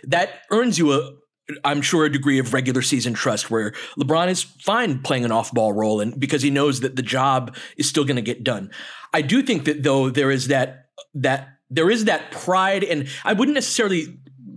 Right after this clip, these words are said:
frame it, eh, so much as being, eh, as pride, but what you said, Mike, about, like, it's worked so many times. A lot of times the great ones, when they lose some of their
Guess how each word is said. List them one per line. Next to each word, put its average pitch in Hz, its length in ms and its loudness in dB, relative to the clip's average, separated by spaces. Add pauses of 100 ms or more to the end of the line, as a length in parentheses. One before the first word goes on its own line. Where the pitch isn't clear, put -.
(140)
frame 175 240 2
it, - 200 -6
eh, 147 140 0 (360)
so - 160 -2
much 160 200 2
as 117 60 -6
being, 117 300 -2 (280)
eh, 139 160 0
as 131 160 -4
pride, 151 340 0
but 143 100 2
what 147 120 2
you 143 80 -2
said, 139 180 0
Mike, 131 220 0
about, 123 260 0 (240)
like, 131 140 0
it's 135 120 -2
worked 160 280 0
so - 180 2
many 139 220 2
times. 131 360 -2 (200)
A - 40 -4
lot 190 140 4
of 240 80 -2
times 202 240 0
the 151 80 2
great 160 300 -2
ones, 180 320 0
when 143 160 2
they 135 140 2
lose 139 300 4
some 156 220 0
of 135 160 0
their 123 280 2